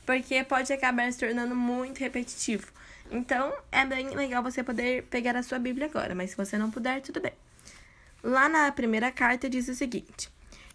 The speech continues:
"Estejam sempre alegres, rezem sem cessar, deem graças em todas as circunstâncias, porque esta é a vontade de Deus a respeito de vocês em Jesus Cristo."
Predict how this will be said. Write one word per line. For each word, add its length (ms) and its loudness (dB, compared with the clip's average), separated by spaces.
"Estejam 460 2
sempre 360 0
alegres, 640 2
rezem 500 2
sem 240 -2
cessar, 600 -2
deem 300 2
graças 540 6
em 120 -2
todas 460 0
as 80 -4
circunstâncias, 1000 -2
porque 280 0
esta 360 2
é 40 0
a 40 -2
vontade 460 0
de 100 -2
Deus 380 0
a 40 2
respeito 520 0
de 100 -6
vocês 500 -2
em 100 0
Jesus 380 -4
Cristo." 580 -10